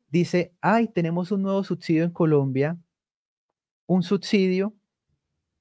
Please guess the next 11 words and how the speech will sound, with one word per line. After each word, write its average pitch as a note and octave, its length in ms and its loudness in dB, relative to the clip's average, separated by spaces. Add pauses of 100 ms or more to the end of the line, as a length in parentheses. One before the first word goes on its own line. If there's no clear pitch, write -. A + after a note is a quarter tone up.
(160)
de F3 240 6
cuatrocientos E3+ 800 4
mil D#3+ 200 -4
pesos F3 440 2
para D3+ 220 4
los C#3 200 -4
taxistas. C#3 960 -4 (380)
¿Mm? F3 120 -6 (720)
Háganme D#3 560 6
el B2 80 -2
favor." A#2+ 560 -4